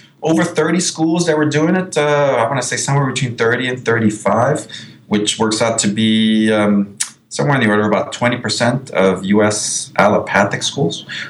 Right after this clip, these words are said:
Um, but it's increasing each year, and there are, are,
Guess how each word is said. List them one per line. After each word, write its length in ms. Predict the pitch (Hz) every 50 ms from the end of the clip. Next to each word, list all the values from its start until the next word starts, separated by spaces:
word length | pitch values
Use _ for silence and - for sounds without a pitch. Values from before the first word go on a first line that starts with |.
| - -
Um, 300 | 120 117 117 120 117 113
but 100 | 131 135
it's 160 | 143 139 147
increasing 460 | 160 156 156 - 151 151 - 156 147
each 240 | 143 139 143 - -
year, 280 | 147 143 139 123 98 95
and 100 | 95 98
there 120 | 101 104
are, 320 | 107 104 104 98 92 - -
are, 480 | 104 104 107 104 101 98 - - -